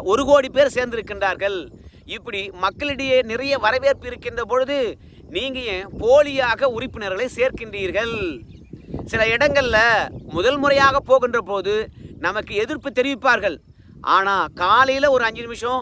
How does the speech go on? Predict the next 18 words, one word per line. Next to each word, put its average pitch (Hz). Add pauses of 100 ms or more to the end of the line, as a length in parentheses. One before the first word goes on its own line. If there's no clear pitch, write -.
(160)
மாலையில 262
ஒரு 254
அஞ்சு 226
நிமிஷம் 247
சொல்லிட்டு 240 (480)
தொடர்ச்சியாக 247 (100)
அந்த 196
வீட்டுக்கு 190
போய் 185 (140)
நம்முடைய 196 (560)
நலத்திட்டம் 254
செஞ்சோம் 247
இல்லையா, 233 (320)
அதை 160
எடுத்து 233
சொன்னீங்கன்னா 233 (240)
நிச்சயமாக 190
அவங்க 180